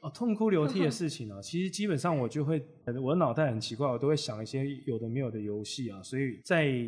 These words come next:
Speaker 1: 某一次啊，应该是在五六年前吧，某一次我就请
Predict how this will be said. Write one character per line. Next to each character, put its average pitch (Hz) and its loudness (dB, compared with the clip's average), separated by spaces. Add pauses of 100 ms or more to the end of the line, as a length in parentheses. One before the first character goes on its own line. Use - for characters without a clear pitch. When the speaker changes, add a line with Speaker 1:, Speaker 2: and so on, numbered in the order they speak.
(280)
Speaker 1:
某 120 2
一 139 0
次 160 2
啊， 117 -2
应 180 0
该 196 2
是 190 -2
在 156 2
五 127 0
六 165 4
年 143 2
前 120 -4
吧， 110 -4
某 117 -4
一 135 -2
次 139 0
我 120 -2
就 143 -2
请 104 -6